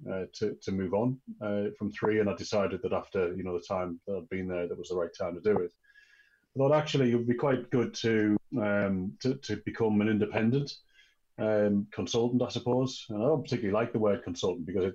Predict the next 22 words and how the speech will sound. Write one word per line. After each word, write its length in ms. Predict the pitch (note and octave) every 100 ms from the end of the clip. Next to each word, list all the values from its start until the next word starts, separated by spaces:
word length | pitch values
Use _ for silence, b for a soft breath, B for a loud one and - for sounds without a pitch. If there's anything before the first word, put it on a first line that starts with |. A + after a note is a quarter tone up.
| -
it 180 | - - -
elicits 480 | A2+ G#2+ G#2+ - G#2
a, 160 | F2+ - B B B B B - - -
it's 200 | - -
a 80 |
different 400 | G#2 G#2+ - G#2
responses 500 | F#2 - G#2 G#2 G2+
from 180 | - F#2
people, 360 | F2 F#2 F2+ -
but 220 | G2+ G#2+ G#3 b b b b b A#2
a 20 |
sort 140 | B2+
of 80 | A2
independent, 640 | B2 A#2 - A#2 A2 G#2 G#2+ - - -
um, 480 | G2+ G2 F#2 F2 - _ _
freelance 440 | A#2+ A2+ G2+ -
worker 380 | A2 G2 - G2+
that, 260 | G2 -
that, 180 | - G#2
you 100 | G#2
know, 120 | G2+
could 240 | F2+ G#2